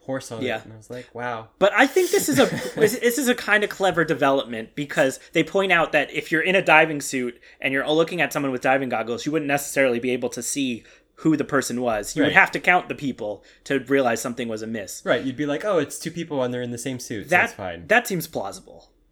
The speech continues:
Speaker 2: That part of it. Um, so that's the first thing we learn, is he actually wasn't ki-, he didn't die in the room, he wasn't killed in the room, he w-, was killed elsewhere and brought into the room.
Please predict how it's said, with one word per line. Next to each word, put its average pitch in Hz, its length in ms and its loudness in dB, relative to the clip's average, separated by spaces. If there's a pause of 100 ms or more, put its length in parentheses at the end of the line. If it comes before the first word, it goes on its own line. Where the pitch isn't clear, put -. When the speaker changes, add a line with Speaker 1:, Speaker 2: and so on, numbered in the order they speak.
(220)
Speaker 2:
That 160 320 4
part 139 220 4
of 92 100 -10
it. - 140 -14 (260)
Um, 123 480 -2 (720)
so 165 340 4
that's 175 340 6
the 254 120 4
first 185 260 4
thing 160 160 0
we 139 140 2
learn, 117 240 0
is 135 140 -4
he 180 200 -2
actually 202 280 2
wasn't 165 360 0
ki-, - 220 -16
he 160 180 -8
didn't 170 240 2
die 160 200 6
in 143 80 0
the 131 60 -2
room, 123 160 -2
he 131 100 -6
wasn't 135 260 -2
killed 127 180 0
in 117 60 -6
the 110 80 -8
room, 107 180 -10
he - 300 -10
w-, 156 160 -6 (100)
was 139 180 -4
killed 131 280 -6
elsewhere 120 480 0 (180)
and 135 140 -6
brought 131 240 2
into 117 200 -8
the 95 140 -16
room. 104 220 -20